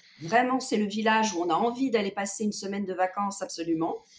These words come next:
Euh, les personnages principaux sont des vieilles dames ou des promeneuses de chiens, euh, euh, tout à fait tranquilles et plutôt, euh, plutôt sympathiques.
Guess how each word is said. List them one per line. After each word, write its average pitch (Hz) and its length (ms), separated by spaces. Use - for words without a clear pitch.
Euh, 180 320
les 233 560
personnages 233 480
principaux 226 560
sont 214 180
des 196 140
vieilles 196 320
dames 202 480
ou 180 100
des 180 140
promeneuses 196 440
de 180 120
chiens, 196 640
euh, 156 80
euh, 165 100
tout - 220
à 226 80
fait 202 140
tranquilles 208 680
et 165 160
plutôt, 185 480
euh, 151 220
plutôt - 260
sympathiques. 180 680